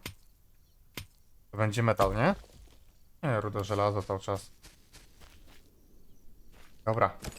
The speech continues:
na E. Komponenty sterowca. No dobra, gdzie mamy to? Nigdzie tego tutaj nie mamy. Czekajcie, to odłóżmy sobie tak. Ja bym sobie to.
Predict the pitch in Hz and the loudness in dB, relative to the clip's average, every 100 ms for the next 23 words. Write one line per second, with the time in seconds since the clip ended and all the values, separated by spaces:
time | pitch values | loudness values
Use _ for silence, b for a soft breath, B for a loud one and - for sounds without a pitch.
0 | 113 104 107 120 107 143 165 - - - | -6 0 2 6 6 6 2 -8 -20 -20
1 | - - - - - - - - - - | -20 -20 -20 -20 -20 -20 -20 -20 -20 -20
2 | - - 104 98 107 143 170 160 - 143 | -20 -10 -8 -4 0 0 0 -6 -4 0
3 | 127 104 95 - 107 101 143 196 135 104 | 4 2 0 -8 -4 -2 -2 -2 -2 0
4 | 104 101 104 139 110 98 98 - 104 147 | -2 -4 -2 -2 0 0 -4 -2 -2 -2
5 | 160 - - - - - - - - - | -4 -16 -20 -20 -20 -20 -20 -20 -20 -20
6 | - - - 160 185 - - 147 143 - | -20 -18 -6 -6 -6 -14 -12 -8 -8 -4
7 | 131 123 139 147 104 98 120 226 - - | -2 0 2 2 2 0 -2 -4 -8 -20
8 | - - - - _ - - - - - | -20 -20 -20 -20 _ -20 -20 -20 -20 -20
9 | - - _ - - - - 92 101 147 | -20 -20 _ -20 -20 -12 -8 -8 -2 -2
10 | 131 120 120 110 101 101 110 - - - | 0 -4 -6 -6 -8 -4 -4 -4 -12 -20
11 | - - - - - - - - - - | -20 -20 -20 -20 -20 -20 -20 -20 -20 -20
12 | - - - - - - - - 110 107 | -20 -20 -20 -20 -20 -20 -20 -6 -4 -2
13 | 113 113 113 104 107 - - - | -2 -4 -6 -6 -8 -6 -8 -8